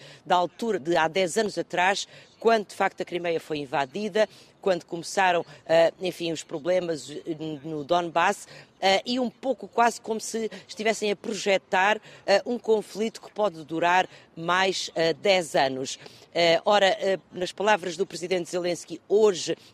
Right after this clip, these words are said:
ele referiu que março e abril serão certamente meses extremamente difíceis aqui, eh,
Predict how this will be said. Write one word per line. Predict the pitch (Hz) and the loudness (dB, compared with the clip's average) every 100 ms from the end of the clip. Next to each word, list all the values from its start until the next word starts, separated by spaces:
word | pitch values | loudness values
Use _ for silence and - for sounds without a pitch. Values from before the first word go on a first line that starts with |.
| - | -2
ele | 202 185 | 0 0
referiu | 196 - 196 208 190 | -4 -6 -2 0 -2
que | - 170 | 0 -2
março | 175 208 208 - 175 - | 0 0 0 -4 -12 -8
e | 208 214 | -2 -2
abril | 156 196 175 143 - - | 0 0 0 -2 -12 -16
serão | - 190 175 143 | -6 -2 -2 -4
certamente | - 226 208 185 175 175 - | -4 -2 -2 -2 -2 -4 -4
meses | 165 170 - - - - | -6 -6 -6 -12 -18 -14
extremamente | - - 208 185 185 160 | -4 0 0 0 -4 -8
difíceis | 170 - 175 - 156 156 - - - | -14 -10 -12 -6 -4 -4 -10 -16 -2
aqui, | 170 - 180 139 | -2 0 -4 -2
eh, | 156 151 143 | 0 2 0